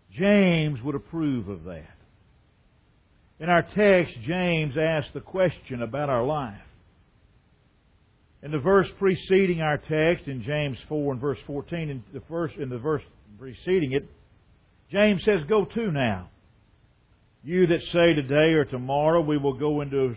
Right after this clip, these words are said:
such a city and continue there a year and buy and sell and get gain.' Whereas you know not what shall be on the morrow. For what is your life?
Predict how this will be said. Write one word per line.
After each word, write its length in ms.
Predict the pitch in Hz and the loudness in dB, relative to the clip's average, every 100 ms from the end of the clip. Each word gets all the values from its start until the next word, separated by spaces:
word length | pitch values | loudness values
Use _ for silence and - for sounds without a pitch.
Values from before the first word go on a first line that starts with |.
| - | -4
such 220 | 156 143 | -4 -4
a 80 | 131 - | -8 -6
city 340 | 147 156 170 | -2 0 0
and 180 | 143 127 - _ _ - | 0 -4 -12 _ _ -12
continue 540 | 147 123 170 170 160 | -10 -4 -2 0 0
there 240 | 160 160 | 2 2
a 60 | 139 | 2
year 420 | 131 139 147 160 | 0 -2 0 0
and 180 | 139 113 | -2 -4
buy 360 | 117 123 131 143 | -4 -2 0 0
and 220 | 113 110 | -2 -6
sell 360 | - 120 131 127 | -6 -2 0 -2
and 160 | 107 | -4
get 200 | 117 101 | -8 -10
gain.' 320 | 104 95 85 85 _ _ _ _ _ _ _ _ _ _ _ _ _ _ - | -12 -12 -14 -20 _ _ _ _ _ _ _ _ _ _ _ _ _ _ 0
Whereas 540 | 196 202 185 185 147 | 4 8 8 6 4
you 140 | 185 | 0
know 220 | 190 180 180 | 0 0 0
not 320 | 170 180 123 | 0 0 0
what 220 | 175 170 - | -2 -2 -4
shall 140 | 190 | -6
be 220 | 165 196 202 | -4 -2 -2
on 160 | 139 | -4
the 60 | 120 | -6
morrow. 440 | 117 110 101 127 - _ _ _ _ _ _ _ _ _ _ _ _ _ _ - | -4 -4 -6 -12 -18 _ _ _ _ _ _ _ _ _ _ _ _ _ _ -4
For 160 | 214 | -2
what 340 | 156 240 240 208 | 0 2 2 2
is 400 | 220 196 151 127 | 0 2 2 0
your 220 | 156 160 | -4 -2
life? 380 | 160 131 92 | -2 -2 -6